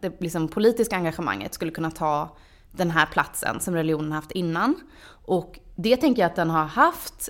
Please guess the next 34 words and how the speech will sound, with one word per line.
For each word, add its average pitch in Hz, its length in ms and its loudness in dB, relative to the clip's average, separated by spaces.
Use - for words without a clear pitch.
i 214 60 -2
vissa 185 240 0
samhällen, 160 520 2
ehm, 165 640 4
och - 280 0
att 170 140 -2
den 170 140 0
har 165 200 4
haft 165 480 0
det, 156 340 0
ehm, 151 840 -2
liksom - 360 -2
under 170 260 2
en 156 60 0
viss 151 180 -2
tid. 220 380 -2
Men 180 220 2
att - 300 -4
för 240 320 8
att 233 80 4
den 214 100 2
ska 202 120 0
kunna 185 200 4
göra 185 160 10
det 175 100 6
så 175 100 0
måste 170 160 -2
man 156 100 2
ha 160 120 2
ett 156 60 -4
väldigt 151 180 2
tydligt 151 280 -4
politiskt 156 440 -2
projekt - 680 -4